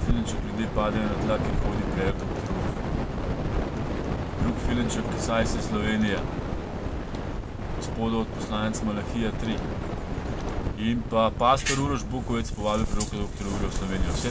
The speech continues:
to so blokirali in to je dokaz, da Facebook cenzurira kristjane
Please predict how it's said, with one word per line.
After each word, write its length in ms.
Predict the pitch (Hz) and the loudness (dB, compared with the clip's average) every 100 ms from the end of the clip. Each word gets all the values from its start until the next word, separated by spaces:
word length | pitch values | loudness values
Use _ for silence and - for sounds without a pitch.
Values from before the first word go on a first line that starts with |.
| - | 0
to 120 | 120 | 0
so 120 | 131 110 | 0 -2
blokirali 460 | 98 104 117 143 - - - - - - | 0 0 2 0 -2 -4 -4 -4 -4 -4
in 60 | 95 | 0
to 120 | 120 | 2
je 80 | 117 | 2
dokaz, 540 | 104 - 113 127 - - | 0 2 2 2 0 -4
da 240 | - - 113 | -4 -2 0
Facebook 420 | 113 - 113 110 - - - - - - - - - - | 0 0 0 0 -4 -4 -4 -4 -4 -4 -4 -2 -2 -2
cenzurira 760 | - 101 98 104 120 113 107 113 - - - - - - - - - - | -2 0 0 2 4 4 4 2 -2 -4 -2 -4 -4 -6 -6 -6 -4 -4
kristjane 540 | - - 123 120 113 | -2 0 2 4 2